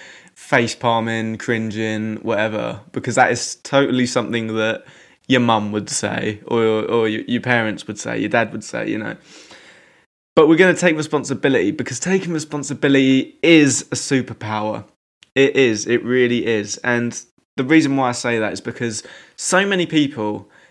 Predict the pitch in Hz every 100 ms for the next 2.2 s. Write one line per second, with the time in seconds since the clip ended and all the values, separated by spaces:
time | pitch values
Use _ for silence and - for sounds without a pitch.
0 | _ - 127 104 127 117 123 135 - 117
1 | 107 120 123 113 - - 131 117 107 107
2 | 95